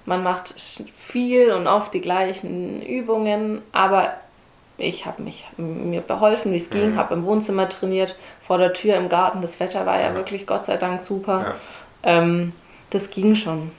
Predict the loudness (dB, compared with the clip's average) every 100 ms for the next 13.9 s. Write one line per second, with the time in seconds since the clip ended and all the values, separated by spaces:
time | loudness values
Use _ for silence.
0 | -12 -4 0 2 2 2 0 0 0 0
1 | 0 0 -2 -2 -4 -10 -16 -8 -2 0
2 | 0 0 2 0 -2 -2 0 2 0 -4
3 | -2 2 4 2 0 -12 -2 0 0 -4
4 | -4 -4 -4 -6 -8 -8 -8 -6 2 4
5 | 4 0 -6 0 2 2 -2 -4 -4 -6
6 | -6 -4 -6 -6 -8 -8 -8 2 4 2
7 | -2 -2 -2 0 -2 -4 -10 -20 -20 -20
8 | 0 2 2 2 0 0 0 0 -2 -2
9 | 0 2 0 0 0 0 -2 0 0 -2
10 | -4 -4 0 0 0 0 -2 -2 -2 -4
11 | 2 4 4 0 -4 -2 0 0 0 -4
12 | -4 -4 -4 -6 -6 2 2 4 2 2
13 | 2 -6 -6 -6 -10 -18 -20 -16